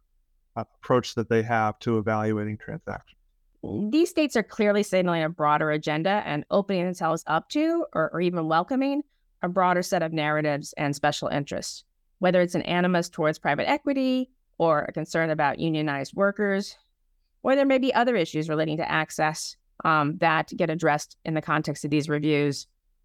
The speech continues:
Speaker 2: such as, you know, access to reproductive services or access for non-English speaking patients.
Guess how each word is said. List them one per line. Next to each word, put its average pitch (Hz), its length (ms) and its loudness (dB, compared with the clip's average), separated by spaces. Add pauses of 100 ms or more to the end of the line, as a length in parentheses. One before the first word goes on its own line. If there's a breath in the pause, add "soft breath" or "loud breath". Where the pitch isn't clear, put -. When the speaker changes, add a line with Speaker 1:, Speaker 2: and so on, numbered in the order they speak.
(180)
Speaker 2:
such 165 240 0
as, 151 160 0
you 165 80 2
know, 139 140 2
access 160 400 -2
to 175 60 -2
reproductive 175 440 0
services - 580 -2 (280)
or 143 280 2
access 165 420 -2
for 165 340 0
non-English 175 760 2
speaking 185 380 -2
patients. - 520 -2